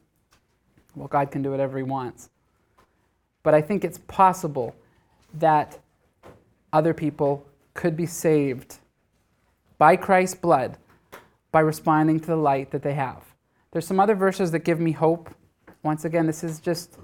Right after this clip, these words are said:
speculation. This should never prevent you from doing missions. This isn't, but the, the point is that John says that Jesus Christ is the light who gives light to every man who comes into the world.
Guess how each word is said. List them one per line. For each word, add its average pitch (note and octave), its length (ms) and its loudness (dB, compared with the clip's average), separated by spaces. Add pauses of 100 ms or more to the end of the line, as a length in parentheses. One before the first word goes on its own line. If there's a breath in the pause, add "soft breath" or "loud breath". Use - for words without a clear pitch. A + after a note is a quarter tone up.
(160)
speculation. D#3+ 720 -2
This D3+ 160 -4
should D3 100 -4
never D#3 300 2
prevent D#3 580 -2
you D#3 100 0
from D3 220 -2
doing C#3+ 260 0
missions. D#3+ 520 -4 (840 soft breath)
This - 140 -12
isn't, D#3 400 -4 (880 soft breath)
but D#3 120 -8
the, E3 80 -2 (380)
the E3+ 80 -2
point G3+ 320 0
is E3+ 180 0
that D3+ 340 0
John E3+ 400 4
says E3 260 2
that C#3+ 140 0
Jesus E3 380 0
Christ D3+ 460 2
is D3 120 -2
the C#3+ 120 0
light C#3+ 520 0
who D3 100 -8
gives C#3+ 360 -4 (920)
light C#3+ 440 0 (140)
to - 100 -10 (100)
every F3+ 300 4
man C#3+ 400 0 (920)
who D3+ 120 -4
comes C#3+ 340 -2
into C#3 220 -4
the C3+ 80 -6
world. B2 400 -8